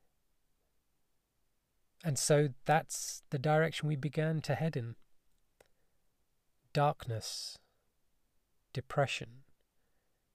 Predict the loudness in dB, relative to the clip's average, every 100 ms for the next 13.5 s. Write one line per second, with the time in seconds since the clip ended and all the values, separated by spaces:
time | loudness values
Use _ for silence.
0 | _ _ _ -4 4 6 10 10 10 8
1 | 8 6 6 8 8 6 4 4 6 6
2 | 6 2 0 2 2 0 -2 -2 0 2
3 | 2 2 2 2 0 0 2 2 4 2
4 | 0 2 4 4 2 2 4 4 4 4
5 | 2 -2 -6 -16 -4 2 4 6 6 4
6 | 6 6 8 6 4 4 4 2 0 0
7 | 0 0 0 0 2 4 4 4 4 4
8 | 6 4 2 -14 -10 2 6 6 4 8
9 | 8 10 12 12 12 6 2 8 8 8
10 | 8 8 8 8 8 8 4 0 -2 -4
11 | -2 8 8 8 4 -2 2 4 6 6
12 | 4 4 2 2 6 6 6 6 10 10
13 | 10 6 4 4 0